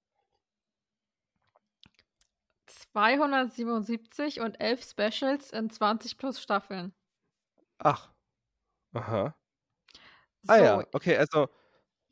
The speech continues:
Speaker 2: das ist
Speaker 1: Schon
Speaker 2: immer
Speaker 1: f-
Speaker 2: so, na, also aber immer so um die, keine Ahnung, zwölf, elf Folgen pro Staffel dann, oder wie?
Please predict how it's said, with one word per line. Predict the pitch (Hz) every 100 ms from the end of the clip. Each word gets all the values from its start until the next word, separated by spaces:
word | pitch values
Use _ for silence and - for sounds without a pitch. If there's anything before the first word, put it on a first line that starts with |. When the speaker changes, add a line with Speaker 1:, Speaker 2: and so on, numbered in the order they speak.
| _ _ _ _
Speaker 2:
das | 170
ist | 175
Speaker 1:
Schon | 190
Speaker 2:
immer | 165 175
Speaker 1:
f- |
Speaker 2:
so, | 165 170 165 - _ _ _ _ _ _ _ _ _ -
na, | 160
also | 160 156
aber | 160 160
immer | 180 180
so | 156
um | 143
die, | 147
keine | - 160 160
Ahnung, | 139 117 -
zwölf, | - - 135 160 -
elf | 131 151 - - _
Folgen | - 151 147 156
pro | - 139
Staffel | - 165 - 107 131 _
dann, | 120 120
oder | 113 120
wie? | 123 123